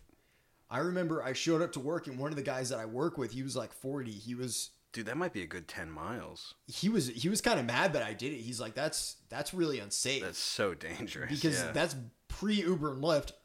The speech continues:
Speaker 1: obviously, 'cause I was,
Speaker 2: Yeah.
Speaker 1: I was biking that early. But he's like, uh,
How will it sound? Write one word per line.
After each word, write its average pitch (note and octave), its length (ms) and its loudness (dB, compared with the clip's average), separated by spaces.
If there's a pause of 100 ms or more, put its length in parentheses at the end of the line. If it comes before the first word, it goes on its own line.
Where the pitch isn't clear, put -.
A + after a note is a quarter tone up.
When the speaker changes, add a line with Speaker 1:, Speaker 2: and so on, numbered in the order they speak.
Speaker 1:
obviously, B2+ 640 0
'cause A#2+ 160 -6
I A#2 80 -2
was, G#2+ 120 2
Speaker 2:
Yeah. E2 180 2
Speaker 1:
I B2+ 80 -2
was A#2 160 -8
biking C3+ 420 -2
that A#2 240 -8
early. C3 380 -4 (480)
But C3+ 100 0
he's C#3 220 2
like, C3 260 2
uh, B2 400 0